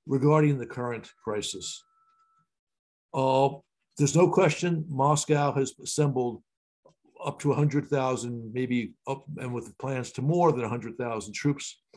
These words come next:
on your borders in various places. And they are threatening a major conventional operation in Ukraine.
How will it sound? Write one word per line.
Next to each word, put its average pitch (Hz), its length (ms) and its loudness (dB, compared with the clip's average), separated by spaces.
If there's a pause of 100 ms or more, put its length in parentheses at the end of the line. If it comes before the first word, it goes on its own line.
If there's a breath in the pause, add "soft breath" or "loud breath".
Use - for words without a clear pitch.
(240 soft breath)
on 135 200 0
your 123 140 2
borders 131 480 4
in 110 100 -6
various 113 340 2
places. 156 580 -2 (920 soft breath)
And 139 340 4
they 135 120 6
are 131 100 2
threatening 139 600 2
a 120 100 -4
major 131 640 0 (120)
conventional 123 560 0
operation 110 600 -2
in 104 40 -4
Ukraine. 92 440 -8